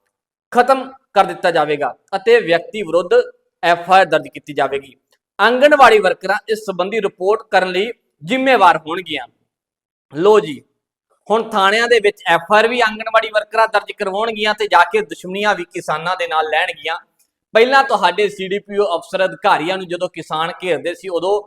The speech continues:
ਚਾਰ-ਚਾਰ ਘੰਟੇ ਪੁਲਿਸ ਮੁਲਾਜ਼ਮ ਤੁਹਾਡੇ ਉੱਥੇ ਨਹੀਂ ਪਹੁੰਚਦੇ ਸੀ ਕਿ ਉਹਨਾਂ ਨੂੰ ਛੁਡਾਇਆ ਜਾ ਸਕੇ। ਹੁਣ ਵਿਚਾਰੀਆਂ ਆਂਗਣਵਾੜੀ ਵਰਕਰਾਂ ਦੀ ਤੁਸੀਂ ਪਿੰਡਾਂ ਦੇ ਵਿੱਚ ਦੁਸ਼ਮਣੀਆਂ ਪਵਾ ਰਹੇ ਹੋ, ਘਰ ਘਰ ਜਾ ਕੇ ਉਹਨਾਂ ਨੂੰ ਇਹ ਕੰਮ ਲਾ ਰਹੇ ਹੋ।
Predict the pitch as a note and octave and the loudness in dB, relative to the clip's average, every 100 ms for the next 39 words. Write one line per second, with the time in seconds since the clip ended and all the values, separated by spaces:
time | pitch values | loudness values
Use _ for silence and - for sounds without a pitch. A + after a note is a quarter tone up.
0 | _ _ _ - G#3+ A3 B3 A#3+ A#3+ A3 | _ _ _ 4 6 6 4 2 0 -4
1 | A3+ A3 A3 A3+ A3 F#3 E3+ F3 G#3 G#3+ | 0 0 0 -2 -4 -4 0 0 0 -2
2 | F#3 F3 E3+ F3 - F3+ D#3 G3+ A3+ G3+ | 0 0 -2 -8 -8 -10 -8 -8 -6 -6
3 | F#3 F#3 E3+ F3+ F#3 F3 F3+ - D3 D#3 | -6 -6 -10 -8 -8 -6 -8 -8 -4 0
4 | F#3+ E3+ D#3 - - F#3 E3+ _ _ - | 2 2 0 -4 -10 -10 -12 _ _ -6
5 | G3+ A3 G#3+ F3+ F3+ A3+ - F3 E3+ F#3+ | -4 -4 0 0 2 -2 -2 -4 -6 -6
6 | F#3+ F3 F3 D#3+ D3+ F3 F#3 D#3+ D#3+ E3+ | -2 0 -2 -8 -8 -4 -4 -4 -10 -14
7 | E3+ E3 D#3+ F#3+ F#3 D#3+ D#3 D3+ D3 D#3+ | -12 -8 0 2 2 -2 -8 -16 -14 -12
8 | F3+ F#3+ F3+ D3+ D3+ D#3+ D#3+ F3+ - _ | -4 -4 -2 0 0 0 -2 -6 -10 _
9 | _ G#3 E3+ - F3+ D#3+ E3 D#3+ F#3 F#3+ | _ 0 2 2 0 2 0 -2 -6 -6
10 | F#3 - G#3 G#3+ F#3+ E3+ D3+ D3 E3+ F3 | -8 -4 -4 -2 -4 -2 -2 -2 -4 -10